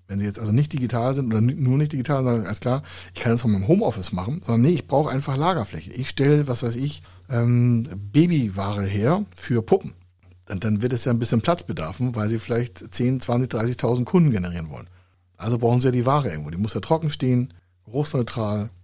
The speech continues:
soll nicht anschimmeln, soll nicht feucht werden. Das sind ja auch Ansprüche an die Räumlichkeiten. Das hatten wir ja im Thema Standortfaktoren.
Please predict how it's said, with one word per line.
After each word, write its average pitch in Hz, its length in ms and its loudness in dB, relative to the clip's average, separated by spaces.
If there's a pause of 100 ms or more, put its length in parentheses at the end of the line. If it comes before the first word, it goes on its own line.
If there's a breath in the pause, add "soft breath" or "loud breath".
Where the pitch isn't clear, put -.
(180)
soll 95 140 -6
nicht 104 120 -4
anschimmeln, 110 600 0 (200)
soll - 140 -10
nicht 101 100 -6
feucht 135 300 0
werden. 104 320 -2 (680 soft breath)
Das - 160 -10
sind 110 120 2
ja 113 300 0
auch - 200 -12
Ansprüche 131 680 -2
an 110 180 2
die 107 180 -4
Räumlichkeiten. 120 640 0
Das - 220 -4
hatten 117 220 -2
wir 113 80 0
ja 113 100 2
im 110 220 -2
Thema 113 320 0
Standortfaktoren. 123 1200 -6